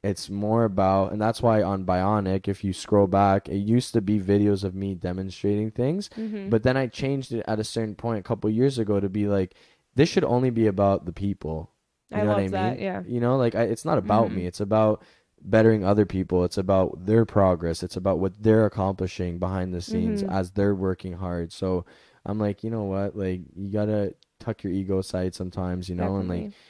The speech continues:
Speaker 1: to do what I do to be a bodybuilder, it takes slight ego, but I don't wanna be that as a human being.
Speaker 2: Mm-hmm.
Speaker 1: You know what I mean? Like, I wanna
Speaker 2: Yeah.
Speaker 1: be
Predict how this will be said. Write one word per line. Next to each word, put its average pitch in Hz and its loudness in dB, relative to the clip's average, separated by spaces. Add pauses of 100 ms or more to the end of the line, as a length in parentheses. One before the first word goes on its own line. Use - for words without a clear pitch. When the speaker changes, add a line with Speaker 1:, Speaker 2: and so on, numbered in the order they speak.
(220)
Speaker 1:
to 113 4
do 135 10
what 131 8
I 110 4
do 110 0
to 95 -10
be 101 0
a 95 0
bodybuilder, 90 0
it 98 -6
takes 95 -6
slight 92 -6
ego, 98 -2 (260)
but 98 -2
I 95 0
don't 104 -4
wanna 107 -2
be 98 -2
that 98 0
as 92 -2
a 85 -2
human 87 -2
being. 80 -2
Speaker 2:
Mm-hmm. 220 -8
Speaker 1:
You 107 2
know 110 4
what 107 4
I 95 0
mean? 101 -2
Like, 98 -2
I 95 0
wanna 101 2
Speaker 2:
Yeah. 92 -4
Speaker 1:
be 98 -2